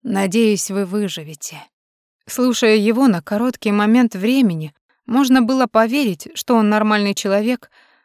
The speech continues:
с обычными эмоциями, а не живой сгусток, поглотивший его однажды тьмы.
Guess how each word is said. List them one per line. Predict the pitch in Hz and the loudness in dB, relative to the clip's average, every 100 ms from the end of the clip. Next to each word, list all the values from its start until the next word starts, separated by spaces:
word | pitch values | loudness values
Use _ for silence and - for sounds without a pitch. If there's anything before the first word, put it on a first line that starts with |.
| _ | _
с | - | -2
обычными | 247 262 - 180 180 196 | 2 2 0 -2 0 2
эмоциями, | 220 208 - 170 160 156 - _ _ - | 2 2 -2 -8 -8 -10 -14 _ _ 2
а | |
не | 226 233 | 6 6
живой | 247 262 220 | 4 2 0
сгусток, | 170 208 254 - 165 - | 0 -4 -4 -4 -6 -6
поглотивший | 185 185 190 254 214 - | -4 -2 0 -2 -4 -4
его | 180 175 180 | -6 -6 -2
однажды | 190 175 180 175 175 | -2 -2 -6 -6 -8
тьмы. | 190 185 165 147 | -6 -6 -6 -10